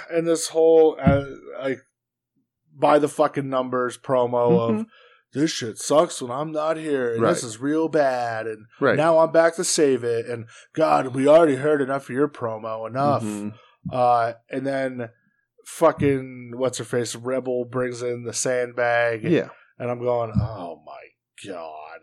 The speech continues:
Speaker 2: Yeah.
Speaker 1: And she's like, "Oh, maybe I'll bring a potato next week." And I'm just
Speaker 2: Mm-hmm.
Speaker 1: like, "I hate this. I
Speaker 2: Yep.
Speaker 1: hate this so much."
Speaker 2: Uh, Britt
Speaker 1: I, I
Speaker 2: is
Speaker 1: just, I hate it.
Speaker 2: I mean, I
Speaker 1: I don't know who's,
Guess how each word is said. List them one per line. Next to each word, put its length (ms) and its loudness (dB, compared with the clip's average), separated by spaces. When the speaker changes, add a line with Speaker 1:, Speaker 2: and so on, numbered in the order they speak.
Speaker 2:
Yeah. 280 -10
Speaker 1:
And 460 -14
she's 180 -12
like, 100 -8
"Oh, 220 2
maybe 260 0
I'll 120 0
bring 280 -2
a 60 -4
potato 720 2
next 360 -6
week." 380 -8
And 100 -6
I'm 140 -2
just 120 -2
Speaker 2:
Mm-hmm. 80 -2
Speaker 1:
like, 280 -4
"I 100 -2
hate 380 -12
this. 380 -10
I 100 -2
Speaker 2:
Yep. 100 4
Speaker 1:
hate 160 -8
this 140 -10
so 280 -6
much." 540 -8
Speaker 2:
Uh, 60 2
Britt 300 0
Speaker 1:
I, 120 4
I 40 6
Speaker 2:
is 80 2
Speaker 1:
just, 180 -2
I 160 2
hate 380 0
it. 240 -2
Speaker 2:
I 160 -2
mean, 240 2
I 220 4
Speaker 1:
I 20 8
don't 120 6
know 120 8
who's, 220 2